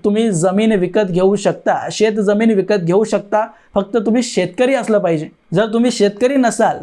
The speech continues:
तर मात्र तुम्हाला महाराष्ट्रातही आणि गुजरातमध्येही शेत जमीन विकत घेता येत नाही. पण राज ठाकरेंनी जे म्हटलंय की फेमा ॲक्टद्वारे तुम्हाला आरबीआयच्या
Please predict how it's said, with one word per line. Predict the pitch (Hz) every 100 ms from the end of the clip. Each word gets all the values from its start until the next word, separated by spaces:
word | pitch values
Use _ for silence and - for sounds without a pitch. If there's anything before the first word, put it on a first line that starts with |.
| -
तर | 233
मात्र | 254 233 214 233
तुम्हाला | 226 208 220 202 -
महाराष्ट्रातही | 190 180 190 214 208 254 226 254
आणि | 285 269
गुजरातमध्येही | 247 226 247 233 226 226 220 160 -
शेत | 190 240 233
जमीन | 226 220 233
विकत | 240 196 220 220
घेता | 185 185 185 214
येत | 185 175 202 175
नाही. | 160 175 170 190 - - _ _ _ _ _ _ -
पण | 180
राज | 160 196 202
ठाकरेंनी | 214 214 247 262
जे | 247
म्हटलंय | 226 202 190 151 - 175
की | 214
फेमा | 202 185 202 240 240 180
ॲक्टद्वारे | 202 202 202 185 190 190 233 190 139 147
तुम्हाला | 202 196 208 202 190 - _ _ _ - 226 208 -
आरबीआयच्या | 180 190 233 240 226 240 226 160